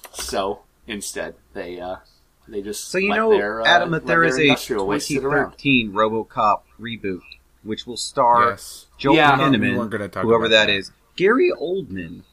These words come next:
Speaker 2: Sam Jackson, and Hugh Glory.
Speaker 1: Yeah. Yeah, it's, it's interesting who's
Speaker 2: That is,
Speaker 1: involved
Speaker 2: that is the
Speaker 1: in that.
Speaker 3: Hugh Glory got out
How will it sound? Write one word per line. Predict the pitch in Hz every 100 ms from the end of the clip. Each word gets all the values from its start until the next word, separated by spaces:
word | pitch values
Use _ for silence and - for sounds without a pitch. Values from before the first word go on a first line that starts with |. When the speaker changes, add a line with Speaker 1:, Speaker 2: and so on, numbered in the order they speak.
| _
Speaker 2:
Sam | - - 160 165 147
Jackson, | 151 143 - 147 131
and | 123 113
Hugh | - 135 110
Glory. | 110 98 156
Speaker 1:
Yeah. | 120 - - _ _ _ _ _ _ _ _ _ _ _ _ _ _ _ _ -
Yeah, | 151 107 110
it's, | 156 151 -
it's | 165 -
interesting | 196 185 190 - 175 143
who's | -
Speaker 2:
That | -
is, | 202
Speaker 1:
involved | 254 180 - 202
Speaker 2:
that | 240
is | 175
the |
Speaker 1:
in | 185 180
that. |
Speaker 3:
Hugh | 160 165
Glory |
got |
out | 151